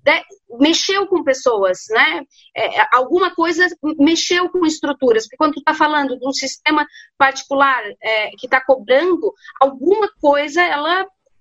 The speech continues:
eu não vou usar a palavra transformar, mas alguma coisa ela, é, ela mexeu, ela, ela balançou a estrutura. Então, tu não vê que, de repente, mesmo num, num, num momento de crise da profissão,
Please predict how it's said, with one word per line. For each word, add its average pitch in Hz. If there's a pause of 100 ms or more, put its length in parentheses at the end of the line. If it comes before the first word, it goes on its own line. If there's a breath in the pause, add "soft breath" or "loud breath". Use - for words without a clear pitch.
(100)
eu 262
não 294
vou 294
usar 311
a 311
palavra 294
transformar, 302
mas 311
alguma 269
coisa 247
ela, 311 (400 loud breath)
é, -
ela 269
mexeu, 247
ela, 190
ela 208
balançou 262
a 196
estrutura. 202 (320 loud breath)
Então, 311
tu 320
não 320
vê 349
que, -
de 320
repente, 302
mesmo 302
num, 285
num, 247
num 247
momento 262
de 233
crise 311
da 269
profissão, 277